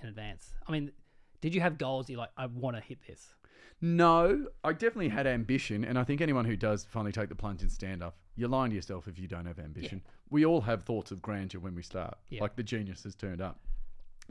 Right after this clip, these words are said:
Speaker 2: But, mate, if anything, it was the opposite. I'd shield myself from thinking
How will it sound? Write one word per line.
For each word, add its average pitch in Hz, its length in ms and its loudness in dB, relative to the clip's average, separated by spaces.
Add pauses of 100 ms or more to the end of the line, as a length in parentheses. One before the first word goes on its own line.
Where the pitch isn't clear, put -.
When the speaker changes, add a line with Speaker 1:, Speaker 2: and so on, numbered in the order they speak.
Speaker 2:
But, 117 180 2 (500)
mate, 131 180 0
if 135 100 -2
anything, 131 320 2
it 107 60 0
was 98 120 -4
the 107 80 0
opposite. 107 420 -2
I'd 110 180 -2
shield 151 360 4
myself 110 420 2
from 101 160 -4
thinking 101 500 -4